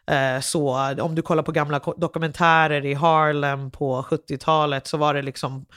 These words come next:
kanske tio pers som bodde i en lägenhet och sådär, liksom. Så att det här var ganska normalt. Och sen så,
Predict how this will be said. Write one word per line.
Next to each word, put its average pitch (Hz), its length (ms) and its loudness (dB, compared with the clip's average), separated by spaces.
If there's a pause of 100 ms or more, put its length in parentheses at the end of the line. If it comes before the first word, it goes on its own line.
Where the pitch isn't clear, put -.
(180)
kanske 143 380 -2
tio 151 380 -2
pers 147 300 -2
som 156 100 -8
bodde 156 260 -2
i - 20 2
en 160 140 0
lägenhet 135 720 -4
och 135 100 -10
sådär, 113 320 -8
liksom. 101 440 -10
Så 156 120 -6
att - 240 -6 (460)
det 185 80 2
här 175 180 6
var 190 100 4
ganska 175 300 -2
normalt. 160 760 0
Och 156 120 -2
sen 165 260 0
så, 151 460 0